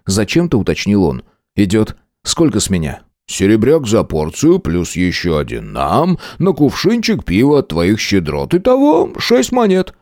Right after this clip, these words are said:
«Держи, красноречивый. И на ещё столько же на завтрак». Я прикинул свои финансы и понял, что с таким размахом денег хватит дней на шесть. «Ладно, с завтрашнего дня сяду на диету. Один приём пищи в сутки».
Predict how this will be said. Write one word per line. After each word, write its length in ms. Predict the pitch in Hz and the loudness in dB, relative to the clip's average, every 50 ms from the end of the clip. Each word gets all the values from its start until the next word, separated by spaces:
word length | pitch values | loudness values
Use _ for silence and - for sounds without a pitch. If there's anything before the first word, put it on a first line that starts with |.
| _ _ _ _ _ _ _ - | _ _ _ _ _ _ _ -4
«Держи, 540 | 101 98 92 117 127 120 113 101 131 160 170 | -2 0 2 2 2 2 2 2 2 2 2
красноречивый. 880 | - - 117 110 - 120 139 135 117 110 - - 120 101 82 73 69 - _ _ _ _ _ _ _ _ | 2 0 0 0 2 2 2 2 2 0 0 2 2 2 2 0 -2 -8 _ _ _ _ _ _ _ _
И 300 | - 90 107 120 120 120 | 0 0 2 2 2 2
на 300 | 117 113 117 120 127 127 | 2 2 2 2 2 2
ещё 320 | 135 135 - - 147 139 117 | 2 0 0 2 2 2 2
столько 380 | 95 - - 160 139 - 113 | 2 0 0 0 0 2 0
же 340 | 98 80 80 78 69 76 - _ | -2 0 -2 -4 -4 -6 -8 _
на 160 | - 104 120 123 | -2 0 0 0
завтрак». 480 | 110 107 90 - - 71 - - - _ _ _ _ _ _ _ _ - | 0 0 -2 -2 -6 -10 -12 -12 -16 _ _ _ _ _ _ _ _ -2
Я 200 | 98 110 117 117 | 0 0 0 2
прикинул 440 | - - 139 127 - 123 92 80 76 | 0 0 0 0 0 0 0 0 -2
свои 260 | - - 85 92 90 | -4 -2 0 0 0
финансы 500 | 85 - 127 170 202 214 190 - - 101 | 0 0 0 2 2 2 0 0 0 0
и 40 | 92 | 0
понял, 320 | 85 - 190 190 160 113 | 2 2 2 2 2 0
что 200 | - - - 95 | -2 -2 -4 -4
с 100 | - - | -4 -4
таким 360 | - 107 104 - 117 104 92 | -4 -4 -2 0 0 0 2
размахом 540 | 87 90 92 90 135 180 196 - - 101 87 | 2 0 0 0 0 0 0 0 -2 -2 0
денег 320 | 82 98 139 175 185 151 - | 2 2 2 2 2 0 -2
хватит 520 | - 82 90 110 - 170 98 73 71 78 | -2 -2 0 0 0 -2 -2 -2 -4 -4
дней 300 | 85 90 92 95 107 143 | -2 0 2 2 2 2
на 180 | 160 139 95 90 | 0 0 0 0
шесть. 440 | - - - 123 - 95 - - _ _ _ _ _ _ _ - | -2 -4 -6 -6 -6 -6 -8 -10 _ _ _ _ _ _ _ -2
«Ладно, 420 | 87 110 165 190 180 107 78 - - _ _ _ - | 0 2 2 2 0 -2 -4 -6 -10 _ _ _ -8
с 80 | - 90 | -4 -2
завтрашнего 560 | - 156 175 175 - 95 - 185 190 170 80 | 0 0 0 0 -2 -2 -2 -2 -2 -2 0
дня 160 | 69 110 135 | 0 -2 -2
сяду 300 | 127 - 98 95 92 90 | -2 -2 -2 -2 -2 0
на 160 | 87 87 85 | -2 -2 -2
диету. 420 | 78 73 76 73 73 71 - 64 - _ _ _ _ | -4 -4 -4 -4 -6 -6 -8 -10 -12 _ _ _ _
Один 380 | - 80 80 85 139 208 214 202 | -4 -4 0 2 2 2 2 2
приём 340 | - - - 85 87 156 123 | 0 0 0 0 -2 -2 -2
пищи 360 | - 135 165 160 - - 147 | -4 -4 -4 -4 -4 -4 -4
в 80 | - | -4
сутки». 500 | - - - 76 67 - - - - - | -6 -10 -8 -10 -10 -10 -12 -16 -18 -18